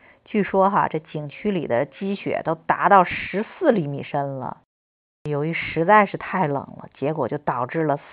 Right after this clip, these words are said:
四千万只帝王蝶的死亡，四千万只呀！这可以说是整个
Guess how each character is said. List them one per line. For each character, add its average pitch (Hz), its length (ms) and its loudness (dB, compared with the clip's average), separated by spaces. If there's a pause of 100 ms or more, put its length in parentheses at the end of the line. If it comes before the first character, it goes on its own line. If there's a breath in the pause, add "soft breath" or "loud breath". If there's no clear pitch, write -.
(160)
四 247 260 -2
千 151 280 -2
万 143 180 0
只 139 100 -12
帝 143 160 -6
王 131 140 -4
蝶 131 160 -6
的 139 80 -2
死 - 220 -14
亡， 107 260 -8 (180)
四 214 280 2
千 151 240 0
万 139 200 0
只 131 200 -8
呀！ 123 280 -8 (800)
这 175 200 8
可 143 180 -2
以 131 80 -2
说 147 240 -2
是 135 260 -10
整 127 300 0
个 180 340 6